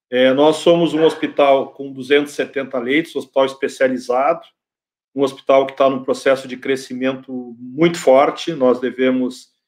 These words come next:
fazer uma ampliação bem significativa da nossa estrutura nos próximos, nos próximos cinco anos.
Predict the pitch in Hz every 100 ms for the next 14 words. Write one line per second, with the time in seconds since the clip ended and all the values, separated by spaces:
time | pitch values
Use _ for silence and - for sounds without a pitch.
0 | _ _ 123 113 131 135 131 131 131 127
1 | 135 127 135 131 - 127 127 - 127 127
2 | 131 127 123 123 - - 120 117 139 151
3 | 139 127 - 127 123 - 123 - - _
4 | _ - 131 - 127 127 - 123 - 131
5 | 127 127 127 156 175 -